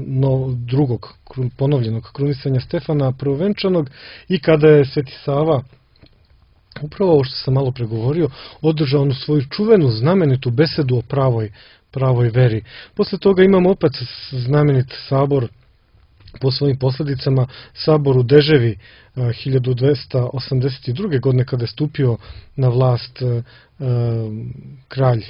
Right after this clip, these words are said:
Milutin. I posle toga imamo, a, sabor u Svrčinu, to je na Kosovu jedno mesto, a, kada je, m,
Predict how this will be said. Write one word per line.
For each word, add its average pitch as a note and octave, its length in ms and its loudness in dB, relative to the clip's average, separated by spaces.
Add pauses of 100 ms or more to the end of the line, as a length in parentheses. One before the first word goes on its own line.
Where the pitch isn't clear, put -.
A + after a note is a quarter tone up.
(100)
Milutin. C3+ 600 -2 (1600)
I D#3 300 0 (320)
posle E3+ 260 -2
toga D3+ 260 4
imamo, D#3+ 420 4 (460)
a, B2+ 420 0 (220)
sabor C3+ 480 0
u A#2+ 80 0
Svrčinu, C3+ 520 -2
to B2 120 -6
je A2+ 60 -2
na A2 60 -6
Kosovu A2+ 460 -4
jedno A2 200 -4
mesto, D3 420 -2 (480)
a, B2+ 240 0 (120)
kada B2+ 260 0
je, B2 340 2
m, A2 520 -8